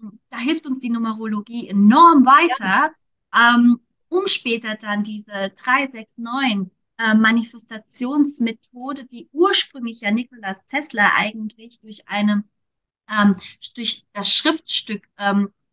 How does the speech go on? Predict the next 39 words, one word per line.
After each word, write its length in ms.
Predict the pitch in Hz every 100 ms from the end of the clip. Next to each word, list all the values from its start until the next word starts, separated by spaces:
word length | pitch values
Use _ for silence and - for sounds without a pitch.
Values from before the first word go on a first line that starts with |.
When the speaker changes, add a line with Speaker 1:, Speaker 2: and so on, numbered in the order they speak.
| _ _
Speaker 1:
einen 520 | 202 208 220 277 269
Satz 320 | 247 208 -
dreimal 400 | _ 196 208 214
morgens, 560 | 214 233 285 311 302 294
sechsmal 380 | 233 - 214 208
mittags, 500 | 262 277 277 269 -
neunmal 420 | 220 208 202 208 208 254
abends 420 | 277 285 294 285
und 140 | 214
das 200 | 220 240
auf 80 | 226
eine 100 | 220
gewisse 360 | 208 214 226 - -
Zeit 360 | 208 247 277
lang, 340 | 302 285 311 254
ja. 280 | 190 285 311 _ _ _ 233
Das 160 | 233
hab 120 | 269 -
ich 200 | 302 -
für 100 | 277
mich 300 | 285 302 -
sehr 160 | 285
als 180 | 226 -
anstrengend 560 | - 320 - 202 185 185
empfunden 460 | 190 202 208 -
und 180 | 277 247
hab 140 | 262 262
dann 160 | 247
darauf 280 | 247 233 -
gehofft, 480 | 208 - 302 330 -
dass 200 | 208 220
das 180 | 226 -
liebe 180 | 262 247
Universum 560 | 220 226 202 226 254 226
uns 220 | 226 220
neue 280 | 220 330 277
Methoden 600 | 202 - 208 208 240 233
und 200 | 220 220
neue 520 | 220 285 294 254